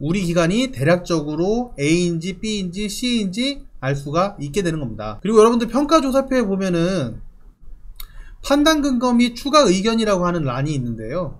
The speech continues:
여기다가 우리가 평가를, 자체 평가를 진행하면서 왜 점수를 줬는지 안 줬는지를 좀 자세하게 좀 적어주세요. 그렇게 하시면요,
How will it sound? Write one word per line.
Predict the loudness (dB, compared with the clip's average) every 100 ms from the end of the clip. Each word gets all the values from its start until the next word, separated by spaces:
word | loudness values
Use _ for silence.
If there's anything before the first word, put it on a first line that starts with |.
| -12 -14 -14 -14 -8 2
여기다가 | 4 6 4 4 2
우리가 | 0 -2
평가를, | -2 -4 0 2 2
자체 | 0 -6 -4
평가를 | -4 -2 -2 -2
진행하면서 | -2 -2 -2 -2 -2 0 0 -2 -6 -14 -18 -20 -8 -2
왜 | 0
점수를 | 2 0 0 -2
줬는지 | 0 0 0 0
안 | 0 -2
줬는지를 | -2 -2 -2 -2 -2 0 -2 -6 -10 -14 -10
좀 | -6 -4
자세하게 | -4 0 4 6 6 4
좀 | -2
적어주세요. | -2 -2 -4 -6 -6 -6 -6 -12 -18 -20 -20 -20 -4
그렇게 | -2 0 0
하시면요, | 0 2 0 0 -2 -4 -8